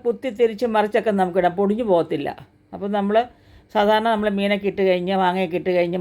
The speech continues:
മൊത്തം ഒന്ന് ഇളക്കി എന്നിട്ട് നമ്മളങ്ങോട്ട് ഇളക്കി കൊടുക്കണം. അപ്പോൾ ധൈര്യമായിട്ട് ഇളക്കാം. പിന്നീട് നമുക്ക് പറ്റി വരുമ്പോൾ എന്നാ ചെയ്യണം, ചട്ടി എടുത്തിട്ട് അങ്ങോട്ട് ഒന്ന് ഇങ്ങനെ ഇട്ടൊന്ന് നമ്മളൊന്ന്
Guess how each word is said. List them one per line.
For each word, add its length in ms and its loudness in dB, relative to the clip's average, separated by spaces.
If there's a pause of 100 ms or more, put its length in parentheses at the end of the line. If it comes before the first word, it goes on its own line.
മൊത്തം 260 0
ഒന്ന് 180 0
ഇളക്കി 280 0 (720)
എന്നിട്ട് 380 0 (100)
നമ്മളങ്ങോട്ട് 500 0
ഇളക്കി 260 0
കൊടുക്കണം. 360 -4 (640)
അപ്പോൾ 180 -12
ധൈര്യമായിട്ട് 420 2
ഇളക്കാം. 280 -6 (600)
പിന്നീട് 300 2
നമുക്ക് 240 -2
പറ്റി 260 2
വരുമ്പോൾ 220 6
എന്നാ 120 4
ചെയ്യണം, 220 2 (120)
ചട്ടി 280 0
എടുത്തിട്ട് 260 0
അങ്ങോട്ട് 280 0 (220)
ഒന്ന് 180 -2
ഇങ്ങനെ 240 2
ഇട്ടൊന്ന് 280 -4 (380)
നമ്മളൊന്ന് 380 0